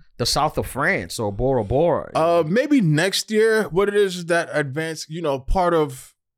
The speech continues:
Speaker 2: being in a healthy relationship is communication.
Speaker 1: Yeah, you know, th-, I had this, I had this, uh, this thought recently,
Speaker 2: Talk
Speaker 1: and,
Speaker 2: to me.
Speaker 1: and I think, I think it's true. I think the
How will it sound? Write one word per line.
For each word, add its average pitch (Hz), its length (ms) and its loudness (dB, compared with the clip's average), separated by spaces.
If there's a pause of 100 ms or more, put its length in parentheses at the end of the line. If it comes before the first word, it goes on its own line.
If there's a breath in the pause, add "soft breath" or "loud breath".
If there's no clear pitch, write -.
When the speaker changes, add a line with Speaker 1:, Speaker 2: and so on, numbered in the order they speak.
(500)
Speaker 2:
being 147 320 0
in 127 120 -2
a 123 40 -2
healthy 127 320 -6
relationship 127 520 -12
is 123 100 -18
communication. 151 760 -12 (380 loud breath)
Speaker 1:
Yeah, 156 140 0
you 180 120 0
know, 277 160 2
th-, 214 140 2
I 180 100 0
had 330 180 0
this, 170 220 -2
I 143 60 0
had 190 200 -2
this, 156 220 0
uh, 104 420 0
this 110 280 -6
thought 143 260 0
recently, 101 600 -6
Speaker 2:
Talk 160 160 0
Speaker 1:
and, 104 80 -8
Speaker 2:
to 139 80 -6
me. 120 60 -2
Speaker 1:
and 135 100 -2
I 143 60 -2
think, 220 280 -2
I 143 80 0
think 240 220 -4
it's - 160 -4
true. 131 440 -4
I 156 200 0
think 233 420 -2 (960)
the 123 400 -2